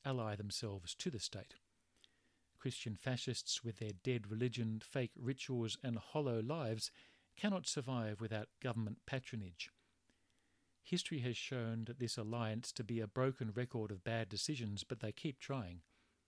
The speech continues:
Our sin is what prevents a relationship with God. God sent Jesus Christ to take our place, to die in our place, so that all who believe in him might have eternal life.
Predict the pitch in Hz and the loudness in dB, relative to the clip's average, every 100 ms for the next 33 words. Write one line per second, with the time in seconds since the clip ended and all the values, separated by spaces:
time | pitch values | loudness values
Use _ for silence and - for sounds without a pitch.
0 | _ - _ _ _ _ _ _ - 156 | _ -20 _ _ _ _ _ _ -2 2
1 | 156 131 - - 170 104 101 95 - - | 4 4 4 4 4 2 -2 -6 -12 -6
2 | 139 123 127 131 - 117 127 117 - 110 | -2 0 0 -2 -2 0 2 2 0 0
3 | 113 123 117 - - 120 113 113 110 90 | 2 2 2 -2 -2 -2 -2 -2 -2 -4
4 | 90 - - _ _ _ _ _ - 135 | -8 -16 -20 _ _ _ _ _ 0 4
5 | 147 - 143 139 131 127 123 117 - 139 | 4 4 2 2 2 2 2 0 0 2
6 | 127 - - - 127 113 - 139 135 - | 2 0 -4 0 0 0 -2 -2 -2 -2
7 | 104 87 - - _ _ _ _ - 113 | -2 0 -2 -2 _ _ _ _ -8 0
8 | 139 143 131 120 117 - - 120 113 - | 4 6 6 6 4 0 0 0 2 0
9 | - _ _ _ - 139 127 123 135 170 | -2 _ _ _ -2 2 4 4 6 4
10 | 131 131 120 120 123 113 104 92 131 120 | 4 2 2 4 4 4 2 2 2 4
11 | 110 - - - _ 110 127 139 - 131 | 2 -2 -14 -20 _ 2 2 2 2 2
12 | 120 113 - 123 110 104 104 98 - | 2 2 0 0 0 0 -2 -4 -10